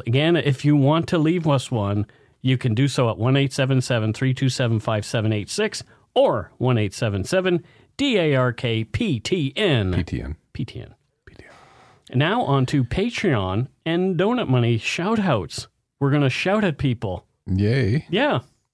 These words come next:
Speaker 1: So first up, we have someone from a place we're not sure where they live, but her name is A-, her name is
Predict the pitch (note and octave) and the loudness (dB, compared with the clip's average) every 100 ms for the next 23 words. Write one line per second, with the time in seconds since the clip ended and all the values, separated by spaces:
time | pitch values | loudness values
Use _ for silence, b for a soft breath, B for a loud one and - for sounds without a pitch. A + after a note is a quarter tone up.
0 | _ _ _ _ _ _ _ _ _ _ | _ _ _ _ _ _ _ _ _ _
1 | _ _ _ _ _ - - F#3+ G3 - | _ _ _ _ _ -8 0 0 0 -2
2 | - G#3+ A#3+ - D#3 B2 - - _ _ | -2 -2 -2 0 0 0 -4 -20 _ _
3 | _ _ _ _ _ _ _ _ _ C3 | _ _ _ _ _ _ _ _ _ 2
4 | C3+ D#3 D3+ C3+ - E3 D#3 D3 - D#3 | 4 4 2 0 0 2 4 2 2 0
5 | D3+ C#3+ D3+ D3 D#3 C#3+ C#3+ D3+ D3 A2+ | 0 2 0 0 0 0 2 0 -4 -8
6 | - C#3+ C#3+ C#3 C#3 C3 C3+ C#3 G#2 A2+ | -4 -2 0 0 0 0 0 0 0 -2
7 | - _ _ _ _ _ _ _ _ - | -8 _ _ _ _ _ _ _ _ -4
8 | A#2 C#3+ D#3+ D3+ F3+ A#2 F#2+ G#2+ - A2 | -2 2 2 4 4 2 -2 -8 -6 -2
9 | D#3+ - - - _ - C#3 F3 D#3+ D#3+ | -2 -6 -14 -20 _ -6 0 2 2 2
10 | A#2 | 2